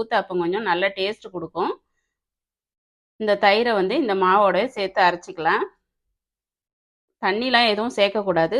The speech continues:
தயிர் சேர்த்தாலே போதும். தண்ணி சேர்க்காம அப்படியே அரைச்சு எடுத்துக்கணும்.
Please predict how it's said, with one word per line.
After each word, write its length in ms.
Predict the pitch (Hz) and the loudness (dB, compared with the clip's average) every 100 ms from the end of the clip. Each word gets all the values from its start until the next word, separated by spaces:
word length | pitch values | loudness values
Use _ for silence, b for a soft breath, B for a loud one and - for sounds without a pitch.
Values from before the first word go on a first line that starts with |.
| 277 | 2
தயிர் 280 | 185 214 254 | 2 2 0
சேர்த்தாலே 400 | 226 202 196 190 214 190 | -2 0 0 0 -4 -6
போதும். 340 | 170 233 - | -6 -6 -4
தண்ணி 220 | 185 208 233 | -2 -4 -4
சேர்க்காம 400 | 196 196 185 214 233 | -4 0 0 0 -2
அப்படியே 220 | 175 208 175 | 0 0 0
அரைச்சு 240 | 180 190 175 | -2 -10 -10
எடுத்துக்கணும். 500 | - 156 156 190 | -14 -16 -10 -10